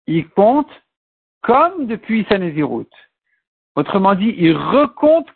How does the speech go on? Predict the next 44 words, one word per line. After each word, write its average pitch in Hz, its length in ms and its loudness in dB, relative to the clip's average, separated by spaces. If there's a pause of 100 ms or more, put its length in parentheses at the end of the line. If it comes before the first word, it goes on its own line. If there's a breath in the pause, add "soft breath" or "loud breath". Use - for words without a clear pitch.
(120)
comme 277 300 -2
le 269 120 -6
nombre 240 340 -8
de 202 220 -2
jours 233 320 -2
qui 220 120 -4
sont 214 200 -4
passés 208 460 -2
depuis 208 300 -6
le 202 60 -6
moment 208 220 0
de - 60 -6
sa 208 80 0
Nézirut. 180 400 -2
Il 180 100 -2
doit 135 140 0 (120)
tout 262 180 2
recommencer. 175 680 0 (840 soft breath)
Donc, - 160 -6
notre 202 160 0
Mishnah 208 220 0
pourrait 190 260 0
s'arranger 180 320 -4
avec 170 160 -8
les 160 100 0
Chachamim 156 400 -6
aussi 139 240 -8
de 151 80 -4
dire, 220 280 -2 (440 soft breath)
il 170 160 0
compte 240 300 0
comme 285 240 -2
depuis 240 360 -2
le, 180 360 2
le 160 120 -4
début 196 200 -2
de 190 60 -8
sa 185 80 2
Nézirut, 170 340 -2
il 190 60 -6
doit 170 100 0
tout 240 160 0
recommencer 151 420 -2
maintenant. - 320 -6